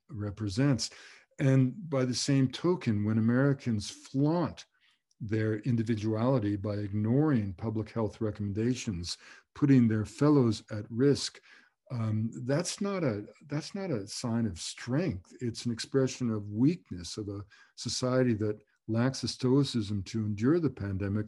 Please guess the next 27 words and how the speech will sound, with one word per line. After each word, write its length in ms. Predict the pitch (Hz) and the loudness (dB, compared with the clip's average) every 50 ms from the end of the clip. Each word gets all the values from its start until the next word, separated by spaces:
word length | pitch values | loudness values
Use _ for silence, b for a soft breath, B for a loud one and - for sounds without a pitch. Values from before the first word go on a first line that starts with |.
| - - | -6 -6
or 160 | 123 107 107 | -4 -2 -2
the 80 | 107 104 | -2 -4
fortitude, 760 | - - - 143 151 151 139 131 - - 110 101 95 90 85 b b b b b b b b b _ _ - | -6 -4 -2 0 2 2 2 0 -2 -2 -2 -2 -2 -4 -8 b b b b b b b b b _ _ -10
uh, 120 | 120 104 98 | -8 -8 -8
to 140 | - - 113 | -8 -10 -10
defeat 440 | 104 98 - - - 165 180 185 139 | -10 -10 -10 -2 0 0 2 2 2
it. 220 | 95 - - - b b b b b b b b b _ - | 0 -2 -6 -12 b b b b b b b b b _ -4
And 280 | 135 131 127 127 127 120 | -2 0 0 0 2 2
when 280 | 135 135 135 131 131 | 2 2 2 2 2
both 360 | 120 113 139 147 156 143 - 127 | 0 2 2 4 4 4 2 0
in 100 | 117 113 | -4 -4
twenty 300 | - - 165 165 160 143 | -2 -2 0 2 2 0
sixteen 680 | - - 131 120 - - - - 147 165 175 165 127 | 0 -2 -4 -4 -6 -6 -2 0 2 2 2 2 2
and 180 | 107 107 104 104 | 0 0 -4 -6
twenty 320 | - - 135 127 120 117 | -6 -2 0 0 2 0
twenty, 640 | 110 - - - 156 180 190 - 107 98 101 95 b b b b b b b b b - | 0 -4 -4 -4 -2 0 0 0 0 -2 -4 -6 b b b b b b b b b -6
um, 500 | 143 120 113 110 110 110 107 107 117 131 - | -4 -2 0 0 0 -2 -2 -4 -4 -6 -2
you 100 | - 135 | 0 2
know, 140 | 127 120 120 | 2 2 2
up 240 | - 147 147 147 - | 0 0 -2 -2 -2
to 160 | - - 120 | -2 -2 -2
seventy 520 | - - - - 165 175 170 165 139 123 113 | 0 0 0 0 0 0 2 4 6 6 6
million 400 | 113 117 131 147 147 135 120 107 | 8 6 6 6 6 6 4 4
Americans 800 | 104 104 113 135 160 165 160 147 - - 95 98 98 90 - - - | 2 2 2 2 2 2 0 -2 -4 -4 -6 -6 -6 -8 -10 -12 -12
chose 480 | - - 139 139 143 143 143 135 - - | -6 0 4 4 6 6 4 2 0 -4
to 380 | - - 127 123 123 120 110 b b b b b b b b b _ _ _ _ _ - | -2 0 2 4 4 2 0 b b b b b b b b b _ _ _ _ _ -4
elect 640 | 131 127 120 117 139 170 202 202 - - - - | -2 -2 0 2 2 2 2 0 -4 -8 -18 -20